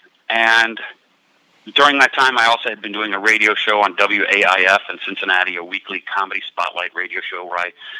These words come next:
spun records from two A M to five A M, and, uh, that was once a week. So I was doing that, and, uh, I also started doing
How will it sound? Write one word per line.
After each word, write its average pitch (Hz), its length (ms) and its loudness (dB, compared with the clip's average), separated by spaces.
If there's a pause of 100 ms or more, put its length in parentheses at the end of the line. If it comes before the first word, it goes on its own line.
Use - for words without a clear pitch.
(180)
spun 110 280 -4
records 98 400 -4
from 95 160 -14 (100)
two 104 160 -8
A 92 60 -4
M 90 340 -6
to 80 160 -16
five 87 240 -4
A 85 160 -6
M, 87 280 -10 (920)
and, 87 460 -10
uh, 85 400 -8 (160)
that 101 100 -2
was 92 140 -8
once 101 200 -6
a 90 60 -12
week. 87 340 -14 (440)
So - 180 -2
I 107 40 4
was 98 120 -2
doing 107 280 -2
that, 139 320 4 (600)
and, 107 640 0
uh, 104 500 0 (520)
I 107 160 6
also 120 240 6
started 120 360 0
doing 113 180 -6